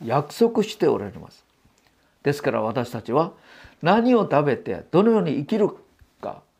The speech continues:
そのために熱心に過ごすことではなく、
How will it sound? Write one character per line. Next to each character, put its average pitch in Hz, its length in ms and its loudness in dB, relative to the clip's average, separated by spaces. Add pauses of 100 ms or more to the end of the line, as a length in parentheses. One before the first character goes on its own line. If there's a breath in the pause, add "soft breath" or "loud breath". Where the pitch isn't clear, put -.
(180)
そ - 220 -4
の 240 120 6
た 220 160 4
め 233 140 4
に 220 180 4
熱 156 280 4
心 - 340 -6
に 165 140 -2
過 - 160 -4
ご 160 100 2
す 160 140 -6
こ 110 100 -4
と 127 140 -2
で 139 100 2
は 98 120 -2
な 131 180 0
く、 - 260 -6